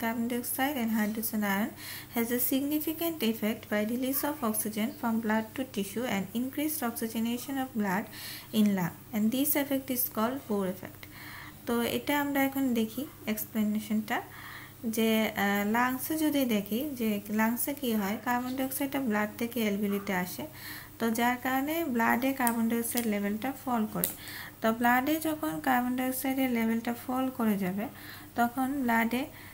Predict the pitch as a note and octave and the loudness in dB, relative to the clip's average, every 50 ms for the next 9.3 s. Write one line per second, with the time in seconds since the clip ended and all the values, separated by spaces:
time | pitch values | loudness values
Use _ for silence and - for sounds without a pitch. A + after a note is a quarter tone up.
0 | - - A#3 A3+ A3+ A3+ A3+ - A3 G#3+ G3+ G3+ G3+ - B3 B3 B3+ B3+ C4+ C4+ | -6 0 2 2 4 2 2 0 -2 -2 0 0 2 2 2 2 2 2 2 0
1 | C#4 C#4 C#4 B3 A#3+ - C#4 C4+ C4+ - A#3 A3 A3 G#3+ G#3+ G#3+ - A3+ A3+ B3+ | 0 0 0 2 2 2 0 0 0 2 4 6 6 6 4 4 2 2 0 0
2 | D#4+ E4+ - - - - A#3+ A#3+ A3+ A3 - - - - - - F#3 - - - | 0 -4 -6 -6 -2 0 2 4 4 2 0 -2 -8 -12 -8 -8 -8 -8 -8 -12
3 | - - - - - - B3+ B3 B3 A#3 G#3 F#3+ F3+ F#3+ A3 A#3 B3 A3+ A#3 A#3 | -14 -16 -16 -8 -2 2 4 4 6 4 4 4 2 0 0 0 2 2 2 2
4 | A#3 A#3+ A#3+ - C4+ C#4 C4+ C4 B3 B3 B3 B3+ C4 C4 C4 C4+ C4 - C#4+ C4+ | 2 0 0 0 -2 0 0 0 0 2 0 0 0 0 0 0 0 0 -2 -4
5 | - - A#3+ A#3+ A#3+ A#3+ B3+ C4 C4 C#4 D#4 D#4 C4+ B3 A#3+ A#3 A#3 A#3 A#3 A#3+ | -2 -2 0 0 2 2 0 0 0 0 0 2 2 2 2 4 2 2 4 2
6 | A#3+ A#3+ - - C#4 C#4 B3+ A#3+ A3+ A3 G#3+ A3 A3 A3 A3+ A3 A3 G#3 G3+ G3+ | 2 0 0 0 0 0 2 4 4 6 6 6 4 4 4 4 4 4 2 2
7 | G3 G3 - - F#3 F#3 F#3 E3+ E3 E3 F3 - F#3+ G#3 A3 - - - - - | 0 0 -2 -2 -2 0 0 0 0 0 -2 -4 -6 -8 -8 -8 -10 -10 -8 -8
8 | - - - - - A#3+ B3+ B3+ C#4 C4+ - D4 C#4 C#4+ C#4+ D4+ D4+ D4+ D#4+ D#4+ | -8 -8 -10 -2 2 2 4 4 2 2 4 4 4 4 4 2 0 2 2 2
9 | D#4 - - E4 E4 D#4+ | 2 2 2 2 2 0